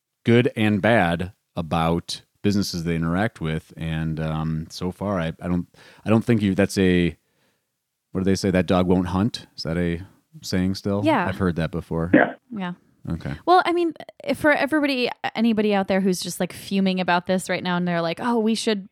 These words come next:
Speaker 2: you know, have more accountability."
Speaker 1: Email Kelly.
Speaker 2: I mean, think,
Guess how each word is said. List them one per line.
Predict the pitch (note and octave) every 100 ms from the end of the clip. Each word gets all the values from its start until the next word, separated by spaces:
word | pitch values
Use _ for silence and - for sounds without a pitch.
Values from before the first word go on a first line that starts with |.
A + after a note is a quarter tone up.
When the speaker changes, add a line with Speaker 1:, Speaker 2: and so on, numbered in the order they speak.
| -
Speaker 2:
you | G3+
know, | F3
have | F3+ F3+ F3+
more | F#3
accountability." | F3 F3+ F3 F3 F3+ F3 F3 -
Speaker 1:
Email | D#3+ E3+ D#3+
Kelly. | E3+ C#3 A2
Speaker 2:
I |
mean, | C#4 D4+ -
think, | - D4+